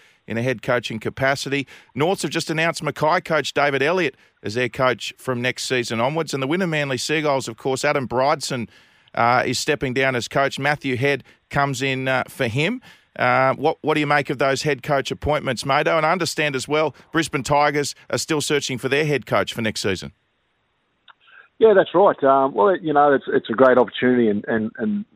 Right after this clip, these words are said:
Speaker 2: you know, we, we ob-, obviously see ourselves as a transitional and aspirational competition.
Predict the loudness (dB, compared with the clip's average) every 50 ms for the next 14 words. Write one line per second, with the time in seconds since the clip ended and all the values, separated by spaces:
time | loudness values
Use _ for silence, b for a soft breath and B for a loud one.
0 | _ _ 2 4 4 6 6 6 6 6 6 4 0 -8 -20 -20 _ _ 2 4
1 | 6 8 8 6 6 2 -4 -10 -2 0 0 0 0 -4 -4 -4 -4 -4 -4 -2
2 | 0 2 4 4 4 2 0 0 2 2 2 0 -4 -8 -14 -12 -8 -6 -4 -4
3 | -4 -2 -4 -4 -4 -2 -4 -4 -4 -4 -6 _ -2 0 2 2 0 2 2 4
4 | 6 6 4 4 0 -4 -6 -6 -6 -6 -8 -10 -10 -10 -6 -4 -4 -4 -6 -10
5 | -12